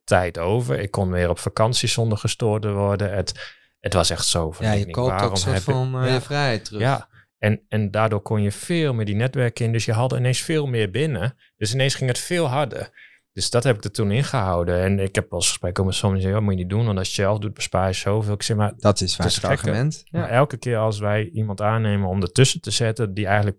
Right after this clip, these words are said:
Speaker 1: pure overhead is, gaat het bedrijf harder en beter lopen. En ik heb het ook nog rustiger. Nou ja, dat, eh. <laughs>
Speaker 2: Zijn er nou ook momenten waar
Speaker 1: Ja.
Speaker 2: je echt denkt van, "Yo, nu, eh, dit had ik echt, eh,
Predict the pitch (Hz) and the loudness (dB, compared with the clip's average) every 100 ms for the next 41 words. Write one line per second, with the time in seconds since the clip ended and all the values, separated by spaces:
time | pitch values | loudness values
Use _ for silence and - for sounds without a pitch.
0 | - 139 151 110 104 151 147 120 127 - | -4 0 0 -2 -2 -2 -2 -2 -2 0
1 | 120 135 - - _ - 107 107 104 110 | 0 -2 -6 -16 _ -2 0 0 -2 -2
2 | 117 110 117 131 - 135 143 107 87 78 | -2 -2 -2 -2 -2 -2 0 -2 -2 -2
3 | 82 82 95 98 - _ _ - 98 92 | 0 0 -2 -4 -6 _ _ -2 -2 0
4 | - 110 101 95 78 - - - 78 - | -2 -2 -2 0 0 0 -2 -2 -4 -4
5 | 101 82 85 78 73 87 90 95 110 - | -2 0 0 -2 -6 -4 0 2 0 -2
6 | - - 107 123 117 - 117 - - - | -10 -6 -6 -4 -6 -2 -4 -4 -10 -4
7 | 127 147 147 139 135 139 139 143 147 120 | -2 0 0 0 0 0 0 0 -2 0
8 | 120 123 117 131 - 120 110 127 117 117 | 0 0 -2 -2 0 0 0 -4 -2 0
9 | 110 107 101 120 113 127 131 135 131 131 | 2 0 -2 -2 0 0 2 2 2 2
10 | 123 127 123 - 120 120 - - 120 120 | 0 0 0 0 -2 -2 -2 -2 0 2
11 | 120 120 117 | 2 2 2